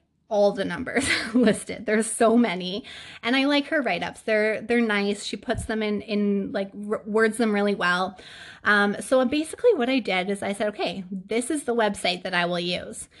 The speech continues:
So spirit team, if you have a message to communicate with me, and actually I just caught myself there. I just said spirit team because I do believe that all members of our spirit team communicate with us through numbers, although they're typically referred to as angel numbers, which is why I'm talking about them right now in the angel segment.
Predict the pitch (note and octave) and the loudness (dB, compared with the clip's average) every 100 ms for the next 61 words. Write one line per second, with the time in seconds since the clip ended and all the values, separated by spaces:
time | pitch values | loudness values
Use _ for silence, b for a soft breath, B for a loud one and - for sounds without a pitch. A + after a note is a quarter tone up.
0 | B B - A3+ F#3+ F#3 F3+ F#3+ - A3 | B B 0 4 4 2 -2 -8 -8 0
1 | D4 D#4 - E4 F#4+ G#4 C#4+ G#3+ G3+ G3+ | 0 0 -4 0 0 0 -4 -8 -6 -4
2 | G3 B3+ F#4 - G4 G4+ F4+ D4+ - A#3+ | 2 4 4 2 2 2 4 0 2 0
3 | - - - G#3 F#3+ F#3 F#3+ F3+ F3+ F3+ | 0 -6 -4 -2 -2 -4 -6 -6 -6 -6
4 | E3+ C#4 B B B G#3+ G#3+ - G#3+ - | -2 -4 B B B -2 0 2 -2 -2
5 | F#3 F#3+ G#3 - F#3 F#3 F#3+ E3+ F3 E3 | -4 -4 -6 -2 -2 0 -6 -6 -8 -6
6 | F3 G3 A#3 D4 C#4 - F#3+ F#3 - B3+ | -4 -4 -2 -2 -4 -4 -2 -2 0 2
7 | C4 B3 G#3+ G3+ G3 A#3 C#4 C#4 B3+ A#3+ | 2 2 -4 -2 0 0 2 2 2 2
8 | F#3+ - G3+ G3 G#3+ A3+ A#3 A#3 A#3+ A3+ | 0 -4 -4 0 0 0 0 0 0 -2
9 | A#3+ - A#3 A3+ - B3+ B3+ B3+ B3+ C4 | -2 -2 -2 -2 0 0 2 4 4 2
10 | C#4+ B3+ B3+ C4 C4+ - B3 B3+ C4 C#4+ | -2 -4 -4 -6 -6 -4 0 2 2 2
11 | D#4 D#4 B B B A3 A#3 A#3 A#3 A#3 | -2 -6 B B B 0 4 6 4 2
12 | - - B3 C4 C#4+ C#4 C4+ G3+ A3 A3 | -4 -6 -4 -4 -2 -2 -2 -2 -4 -4
13 | G#3 G3 G3 G3 F#3+ - F#3 F3+ F3 F3 | -4 -4 0 0 0 -4 -8 -6 -8 -8
14 | E3 - F#3 G3+ G3 G3 F#3+ F#3+ F#3+ - | -8 -10 -10 -10 -8 -2 -2 -2 -4 -8
15 | F#3 F#3+ F#3+ F3+ F#3 F3+ E3+ E3+ E3+ F#3+ | -4 -4 -4 -6 -6 -4 -4 -2 0 2
16 | G3+ F3+ F3+ F3 D#3+ E3+ - F3 E3+ - | 0 -2 -4 -8 -8 -10 -10 -10 -14 -16
17 | - | -20